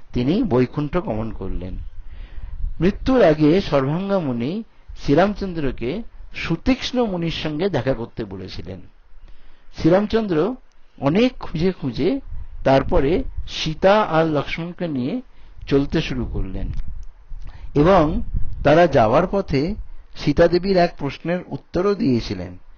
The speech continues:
সীতা দেবী শ্রীরামচন্দ্রকে প্রশ্ন করেছিলেন যে তার হাতের ধনুক সদা সর্বদা তিনি যদি হাতে রাখেন তাহলে হয়তো তিনি তার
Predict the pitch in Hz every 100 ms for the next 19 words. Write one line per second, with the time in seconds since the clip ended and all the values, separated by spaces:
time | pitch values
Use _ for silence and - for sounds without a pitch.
0 | - - - 131 156 165 170 165 151 135
1 | 143 143 151 165 165 135 123 151 156 180
2 | 170 151 113 131 185 - - - - -
3 | 135 - 139 175 160 131 - 165 165 120
4 | 135 151 113 - - - - - 127 123
5 | 160 185 139 120 139 156 165 160 151 151
6 | 156 160 123 107 170 185 147 120 120 175
7 | - - - - 131 131 170 175 123 127
8 | - 180 123 170 - - - - 143 180
9 | - 131 151